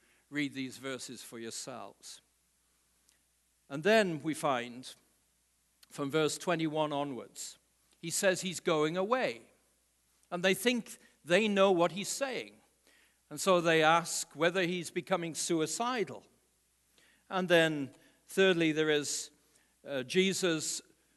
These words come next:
talk of freedom found in him. And then they remark concerning this freedom that he offers, that as the sons of Abraham by blood,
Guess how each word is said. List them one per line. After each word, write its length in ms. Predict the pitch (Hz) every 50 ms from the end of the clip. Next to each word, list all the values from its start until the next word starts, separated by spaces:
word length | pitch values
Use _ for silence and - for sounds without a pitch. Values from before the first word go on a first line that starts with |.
| _ _ _ -
talk 380 | - 180 180 180 180 175 -
of 180 | 165 151 147 - - - -
freedom 680 | - - - - - 202 220 226 208 170 160 147 147 143
found 360 | - - 185 170 165 175 175
in 120 | 180 180 170
him. 460 | 190 262 269 202 127 110 113 123 - _ _ _ _ _ _ _ _ _ _ _ _ _ _ _ _ _ _ -
And 160 | 160 175 175 170
then 280 | 185 170 170 175 175
they 420 | 147 170 175 185 185 175 165 143 - - - _ _ _ _ - _ _ _ -
remark 760 | 139 165 165 160 160 175 202 208 190 180 165 - - - -
concerning 640 | - 190 165 143 - - 190 180 175 165 156 151 131
this 240 | 147 208 226 - -
freedom 480 | - - 202 214 208 185 170 170 170
that 140 | 160 160 147
he 100 | 156 165
offers, 460 | 196 233 - - 147 147 147 135 -
that 160 | 170 170 151
as 280 | 175 165 160 147 - - _ - _ _ _ _ _ _ _ _
the 380 | 147 135 151 160 156 156 160
sons 560 | 165 - - - 220 214 226 233 226 214 160
of 120 | 202 185 165
Abraham 760 | 196 202 208 208 165 165 151 139 165 165 165 180 196 190 180 _ _ _ _ _ _ _ _ _ _ _ _ _ _ _ - _ _ _ _ _
by 240 | - 170 170 170 170
blood, 480 | 160 131 165 180 180 170 202 240 190